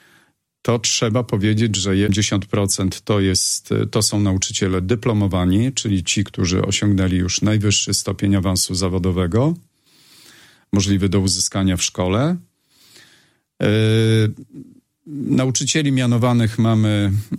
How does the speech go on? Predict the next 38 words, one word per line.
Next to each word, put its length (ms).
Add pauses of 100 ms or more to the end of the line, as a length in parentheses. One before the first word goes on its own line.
(140)
stu 280
sześćdziesięciu 680
dziewięciu, 760 (100)
ponad 300
trzynaście 540
procent. 640 (180)
I 220 (260)
co 180
cieszy, 400
bo 140
to 140
też 300
świadczy 480
o 80
tym, 220
że 260 (720)
jednak, 540
e, 500
osób, 560
e, 220
najmłodszych 640
też 220
troszeczkę 600
jest. 540 (640)
E, 160
dwieście 440
cztery 340
osoby 380
to 140
są 180
nauczyciele 580
początkujący, 960
czyli 320
ci, 160
którzy 380
rozpoczynają 880
swoją 340
przygodę 560